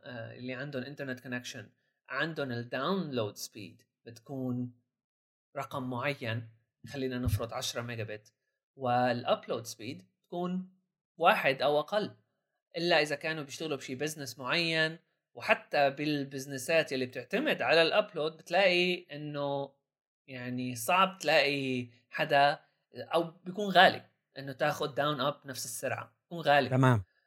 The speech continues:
Speaker 1: أم، فكinfrastructure نحن كلياتنا عم نشتغل على، آه، ذات ال، آه،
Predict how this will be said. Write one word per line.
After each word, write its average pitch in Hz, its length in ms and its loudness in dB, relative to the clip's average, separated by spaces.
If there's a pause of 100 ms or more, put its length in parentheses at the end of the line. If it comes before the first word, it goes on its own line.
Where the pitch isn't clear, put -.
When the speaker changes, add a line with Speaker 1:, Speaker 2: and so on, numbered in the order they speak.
(120)
Speaker 1:
أم، 120 340 0
فكinfrastructure 143 1400 -2
نحن 170 320 -6
كلياتنا 190 880 0
عم 139 240 -10
نشتغل 139 500 -2
على، 147 460 0 (360)
آه، 123 260 -4
ذات 156 460 4
ال، 117 340 -4
آه، 104 480 -6